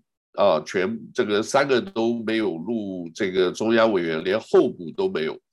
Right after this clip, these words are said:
所以也有可能什么刘结一什么，可能他们都要换。那也有人已经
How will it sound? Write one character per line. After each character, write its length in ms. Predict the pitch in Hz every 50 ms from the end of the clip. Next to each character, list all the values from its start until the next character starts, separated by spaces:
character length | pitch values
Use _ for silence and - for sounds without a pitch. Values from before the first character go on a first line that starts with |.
| _ _ _ _ -
所 120 | - 127
以 120 | 127 135 135
也 40 |
有 160 | 123 131 135 131
可 120 | - 107
能 160 | 92 104 104
什 120 | - - 95
么 80 | 98
刘 240 | 110 110 101 104 127
结 240 | 127 - 120 135 135
一 200 | 131 127 135 131
什 120 | - 120
么， 140 | 95 107 117
可 120 | - 101
能 140 | 95 113 123 120
他 40 | 123
们 160 | 123 131 131
都 160 | - 143 160
要 160 | 165 151 131
换。 300 | 131 - - 139 107 - - _ _ _ _ _ _ _ _
那 180 | _ - 143 139
也 240 | 135 131 147 170 175
有 180 | 143 110 110
人 200 | 107 110 127 135
已 140 | 120 101 98
经 360 | 90 120 131 135 135 143 143